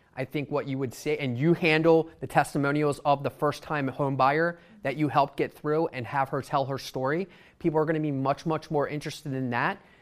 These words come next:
than watching the drone shot footage of the house. Emotional, transfer of emotion, it will create much, much better awareness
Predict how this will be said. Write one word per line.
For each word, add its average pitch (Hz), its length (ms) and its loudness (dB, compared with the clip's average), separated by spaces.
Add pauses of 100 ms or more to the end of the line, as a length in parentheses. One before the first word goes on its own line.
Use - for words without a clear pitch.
(200)
than 139 160 0
watching 139 500 2 (160)
the 139 100 0
drone 143 420 -2
shot 117 380 2
footage 123 300 -4
of 113 100 -6
the 113 60 -10
house. - 480 -8 (1800)
Emotional, 156 800 2 (420)
transfer 185 420 2
of 156 80 2
emotion, 151 500 0 (500)
it 110 160 -12
will 143 340 0
create 139 440 -4
much, 147 400 -2
much - 240 -6
better 135 220 -2
awareness 131 560 -4